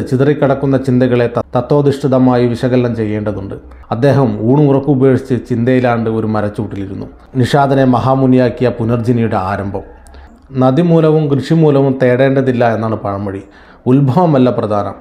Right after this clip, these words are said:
ഇവ രണ്ടും എപ്രകാരം സമൂഹത്തിന് പ്രയോജനപ്പെടുന്നു എന്നതാണ്. രത്നാകരൻ എന്ന കാട്ടാളന് സപ്തർഷിമാർ രാമമന്ത്രം ഉപദേശിച്ചുവെന്നും അയാൾ ഒരു മരച്ചുവട്ടിലിരുന്ന് എല്ലാം മറന്ന് രാമനാമം ജപിച്ചുവെന്നുമുള്ള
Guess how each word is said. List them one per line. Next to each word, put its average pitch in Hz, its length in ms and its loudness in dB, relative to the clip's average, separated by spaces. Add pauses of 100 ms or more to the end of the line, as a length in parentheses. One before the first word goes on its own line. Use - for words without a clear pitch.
ഇവ 113 160 -2
രണ്ടും 120 420 0
എപ്രകാരം 127 540 0
സമൂഹത്തിന് 117 560 -2
പ്രയോജനപ്പെടുന്നു 117 840 -2
എന്നതാണ്. 101 440 -6 (680)
രത്നാകരൻ 180 500 2
എന്ന 175 140 2
കാട്ടാളന് 143 560 2 (140)
സപ്തർഷിമാർ 147 720 2
രാമമന്ത്രം 135 560 2
ഉപദേശിച്ചുവെന്നും 120 760 0 (480)
അയാൾ 143 300 2
ഒരു 143 100 2
മരച്ചുവട്ടിലിരുന്ന് 131 840 2
എല്ലാം 120 360 2
മറന്ന് 123 300 2
രാമനാമം 120 600 0
ജപിച്ചുവെന്നുമുള്ള 110 800 -2